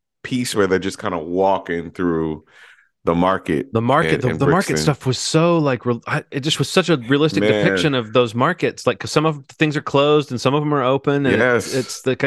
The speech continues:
Speaker 2: a ghost town, but it's also not. Yeah, it's crazy.
Speaker 1: There's, like, a thing, there's a thing that they're doing that I try to do that I think you guys try to do too. It's just like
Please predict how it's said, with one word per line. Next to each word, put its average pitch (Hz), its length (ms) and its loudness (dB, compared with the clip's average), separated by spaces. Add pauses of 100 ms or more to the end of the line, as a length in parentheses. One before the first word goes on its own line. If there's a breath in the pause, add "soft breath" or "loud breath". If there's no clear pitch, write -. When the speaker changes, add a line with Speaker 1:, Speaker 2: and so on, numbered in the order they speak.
Speaker 2:
a 110 40 -6
ghost 127 320 2
town, 143 260 -2
but 123 100 2
it's 110 120 -4
also 127 260 0
not. 120 440 -2
Yeah, 117 360 -2
it's - 140 -18
crazy. 80 420 -6 (420)
Speaker 1:
There's, 143 300 0
like, 190 160 -2
a 139 160 0
thing, 117 1120 -6 (640)
there's 123 160 0
a 127 80 2
thing 165 240 -2
that 170 140 -4
they're 135 140 2
doing 95 720 -4 (100)
that 90 180 2
I 92 80 2
try 107 240 0
to 107 100 -4
do 123 460 -4 (580)
that 185 320 -4
I 127 80 2
think 165 260 -4
you 151 60 -4
guys 127 300 -2
try 123 180 -6
to 113 100 -4
do 113 180 -8
too. 85 400 -2
It's 78 100 -6
just - 220 -6
like 87 460 -2